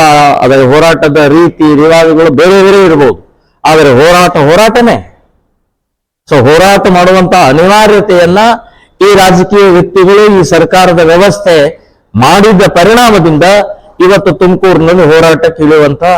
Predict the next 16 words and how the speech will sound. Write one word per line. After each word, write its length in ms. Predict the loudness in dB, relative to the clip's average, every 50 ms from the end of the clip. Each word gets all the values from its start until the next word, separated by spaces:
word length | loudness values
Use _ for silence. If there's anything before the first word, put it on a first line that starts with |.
| -4 -6 -6
ಅನಿವಾರ್ಯತೆ 500 | -4 -2 0 0 0 0 -2 -2 -6 -6 -6 -4
ಬಂದಿದೆ. 340 | -4 -4 -4 -2 0 0 0 -2 -4 -8 _ _ _ _ _ _ _ -4
So 60 | -2 0 0 2
ಇದು 120 | 2 2 0 0 0 -2
ಬಹಳ 280 | 0 0 0 2 2 2 0 0 0 0
ದೊಡ್ಡ 220 | -2 -2 -2 -2 -2 0 0 0
ಪ್ರಮಾಣದಲ್ಲಿ 540 | 0 0 0 0 0 0 0 0 0 0 0 0
ಹೋಗುತ್ತೆ. 440 | 2 0 0 -2 -2 -2 -2 0 0 0 -2 -6 -14 -20 _ _ _ _ _ _ _ _ _ _ _ _ -12 -6 -2 0
ದೇವಸ್ಥಾನದ 800 | 0 2 2 0 0 -2 -4 -4 -2 -2 0 0 0 0 0 0 0 0
ಬಗ್ಗೆ 200 | -2 0 0 0 0 0
ಮಾತಾಡ್ತಾ 460 | 0 0 0 -2 -2 0 0 0 0 0
ಇದ್ರಿ, 200 | 0 0 0 0 0 0 0
ಪಾರ್ಕ್ 300 | -2 0 0 -2 -2 -2 -2
ಬಗ್ಗೆ 200 | -2 -2 0 0 0 0
ಮಾತಾಡ್ತಾ 420 | 0 -2 0 -2 -2 -2 -2 -2 0 0 0
ಇದ್ದೀರಿ, 260 | 0 0 0 2 0